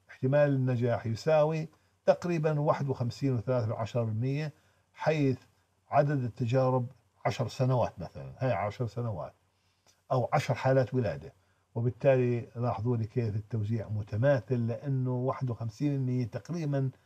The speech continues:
قريبة من النصف، فليس هناك تماثل من اللحظة. هذا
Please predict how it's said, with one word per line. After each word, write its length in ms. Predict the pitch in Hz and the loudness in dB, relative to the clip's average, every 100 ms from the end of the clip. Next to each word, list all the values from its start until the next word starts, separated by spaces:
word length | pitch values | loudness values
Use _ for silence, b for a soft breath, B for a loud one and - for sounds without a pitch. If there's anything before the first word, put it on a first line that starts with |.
| b 120 | b 4
قريبة 300 | 139 147 139 | 6 8 6
من 120 | 127 | 4
النصف، 480 | 123 120 139 - - _ _ _ _ | 2 2 2 0 -8 _ _ _ _
فليس 380 | - 175 214 - | 0 4 4 4
هناك 300 | 156 170 151 | 4 4 4
تماثل 380 | - 156 147 143 | 4 4 4 4
من 60 | |
اللحظة. 380 | 135 147 143 135 | 2 2 2 2
هذا 580 | 120 151 170 151 147 156 | 4 6 8 8 6 2